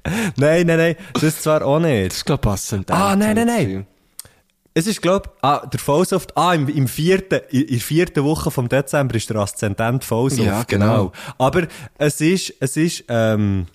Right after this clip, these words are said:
Speaker 1: Ding, wie heisst's, wie heisst denn die dritte Zähne? Die, weißt du, die, äh, Gebiss?
Speaker 2: Ah, Prothese, Zahnprothese.
Speaker 1: Äh, Prothese, Zahnprothese ist im Dezember.
Speaker 2: Stimmt, ja.
Speaker 1: Ja.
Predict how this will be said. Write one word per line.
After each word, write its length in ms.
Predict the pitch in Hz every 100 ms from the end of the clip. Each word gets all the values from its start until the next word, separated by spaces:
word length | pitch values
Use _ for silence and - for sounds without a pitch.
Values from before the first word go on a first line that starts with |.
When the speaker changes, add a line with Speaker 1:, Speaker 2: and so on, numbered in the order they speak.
| - - -
Speaker 1:
Ding, 160 | 151
wie 100 | 135
heisst's, 360 | 127 160 - - _
wie 100 | 101
heisst 200 | 123 175
denn 60 | 185
die 140 | 160
dritte 440 | - 151 160 - -
Zähne? 540 | - 90 82 85 85 - _ _
Die, 120 | 110
weißt 240 | 113 117 -
du, 60 |
die, 200 | 120 _
äh, 320 | 107 107 101 95 -
Gebiss? 400 | 113 113 131 -
Speaker 2:
Ah, 220 | 117 120
Prothese, 680 | - 113 - 101 113 - -
Zahnprothese. 760 | - 107 101 - - 87 82 98
Speaker 1:
Äh, 80 | 95
Prothese, 600 | - 113 - 117 127 123 -
Zahnprothese 960 | - 127 143 147 143 - 131 101 90
ist 100 | 101
im 100 | 101
Dezember. 520 | 95 104 - 90 82 82
Speaker 2:
Stimmt, 640 | - - 107 117 92 -
ja. 500 | 95 101 110 92 90 - _ _ _ _
Speaker 1:
Ja. 180 | 101 98